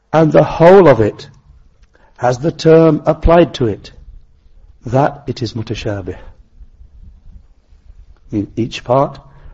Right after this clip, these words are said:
resembles the rest in beauty, truthfulness, and sweetness of wording. Same as we had last time.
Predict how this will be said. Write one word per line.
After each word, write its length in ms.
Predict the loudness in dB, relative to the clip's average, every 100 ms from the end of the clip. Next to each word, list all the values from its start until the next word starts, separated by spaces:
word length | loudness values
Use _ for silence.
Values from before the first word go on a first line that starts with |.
| _
resembles 480 | -12 -8 -8 -8 -10
the 100 | -6
rest 400 | -6 -6 -14 -20 -20 _
in 160 | -20 -14
beauty, 380 | -12 -12 -12 -18 -20 -16
truthfulness, 580 | -12 -12 -12 -14 -14 -18 -20 _ _ -20
and 120 | -18 -18
sweetness 440 | -12 -12 -10 -14
of 100 | -10
wording. 320 | -10 -10 -14 -20 _ _ _
Same 280 | -14 -10 -8
as 100 | -6
we 80 | -8
had 160 | -8
last 220 | -8 -10
time. 220 | -16 -18